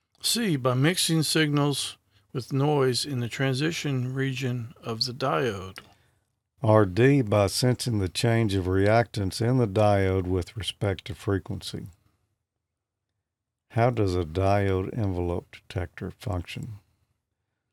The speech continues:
Speaker 2: Well, I'll start at the bottom there. D, by sensing the change of reactance in the diode with respect to frequency. Now,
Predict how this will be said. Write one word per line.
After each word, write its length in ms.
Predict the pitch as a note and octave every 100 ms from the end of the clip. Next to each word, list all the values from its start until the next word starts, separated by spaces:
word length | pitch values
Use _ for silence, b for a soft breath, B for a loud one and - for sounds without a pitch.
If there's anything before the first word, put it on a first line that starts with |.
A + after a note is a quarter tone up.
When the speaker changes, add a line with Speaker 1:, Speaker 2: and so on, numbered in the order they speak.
| _ _ _ _ _
Speaker 2:
Well, 360 | A2+ A#2 A#2 G#2+
I'll 180 | G2+
start 400 | F#2+ - G2+ F2+
at 100 | E2+
the 120 | - E2
bottom 480 | E2+ F#2 F2+ F2
there. 260 | E2+ E2+ E2+
D, 360 | D#2 G2+ G#2 F#2+
by 260 | F2+ F2
sensing 640 | E2+ - G#2 - G2+ F#2 E2
the 180 | D#2+ - _ _ _
change 580 | - G#2 G2 F#2+ F2+ F2
of 240 | F2 D#2
reactance 760 | F2+ F2 G2 G2 - F#2+ F2+ -
in 120 | F2
the 80 | E2
diode 640 | E2 F#2 F#2+ F#2 F2+ F2+ F2 _ _ _ _ _ _ _ _ _ _ _ _ _ _
with 240 | G2 -
respect 460 | F2 - - G2 -
to 80 | -
frequency. 600 | - A2 G2 G#2+ - A2+
Now, 600 | A2+ A#2+ A2 A2 G#2 F#2+